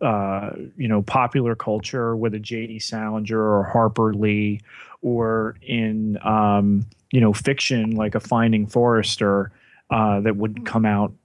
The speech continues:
a couple years after this work, and, and it's been done. But to do this in a science fiction setting, this episode, while tethered to science fiction, could be told in, in any other medium.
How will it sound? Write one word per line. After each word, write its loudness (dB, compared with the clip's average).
a -20
couple 0
years 2
after 0
this 2
work, -2
and, 0
and 0
it's 0
been 0
done. 0
But 0
to 0
do 2
this 0
in -2
a -2
science -2
fiction 0
setting, 0
this 0
episode, -2
while 0
tethered -4
to -2
science 0
fiction, -4
could -12
be -6
told 0
in, 2
in -2
any 2
other 2
medium. 0